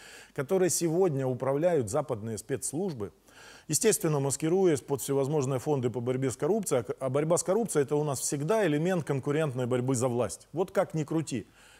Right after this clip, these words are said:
Конкурентная борьба за власть — это и есть основная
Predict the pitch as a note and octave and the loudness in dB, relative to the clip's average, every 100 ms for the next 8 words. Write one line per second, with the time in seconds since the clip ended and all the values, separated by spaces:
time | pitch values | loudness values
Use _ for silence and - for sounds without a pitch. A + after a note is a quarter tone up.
0 | _ - G3 F3 F#3 F3 G#3 G3+ F#3+ F#3+ | _ 0 2 4 4 6 4 2 0 2
1 | D#3+ D#3+ D#3 E3+ C3+ C#3 D3+ F#3+ - - | 2 2 4 2 4 2 2 0 0 0
2 | G3+ G#3+ G#3 G3+ C#3 D#3+ F#3 - E3 D#3 | 0 2 2 2 2 4 4 2 -2 -2
3 | D3 D3 D#3+ E3+ D#3 C#3+ | -2 0 0 2 2 0